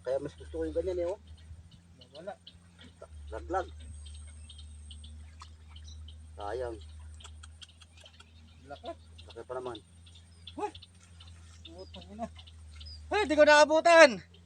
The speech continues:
Speaker 2: Ang araw po, ayun. Kasama ko po ulit si Kuya Jelan. Ayan, kasama po natin dito sa fishing spot natin. Ayan, yung naglilibang lang po siya.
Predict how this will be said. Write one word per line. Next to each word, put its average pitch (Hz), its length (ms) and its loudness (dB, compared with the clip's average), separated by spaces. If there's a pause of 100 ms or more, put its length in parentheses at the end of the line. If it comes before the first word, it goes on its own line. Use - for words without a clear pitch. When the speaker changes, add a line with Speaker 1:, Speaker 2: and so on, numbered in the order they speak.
(380)
Speaker 2:
Ang 170 480 -2
araw 180 240 12
po, 214 160 12
ayun. 185 320 12
Kasama 208 240 12
ko 226 80 12
po 233 160 12
ulit 240 80 12
si 240 320 12
Kuya 233 160 12
Jelan. 226 400 12
Ayan, 190 240 12
kasama 175 240 12
po 190 80 10
natin 180 320 10
dito - 80 -8
sa 175 240 12
fishing 180 240 6
spot - 240 4
natin. 156 320 10 (880)
Ayan, 151 320 8
yung 170 240 8
naglilibang 254 480 12
lang 269 80 12
po 254 160 12
siya. 269 160 12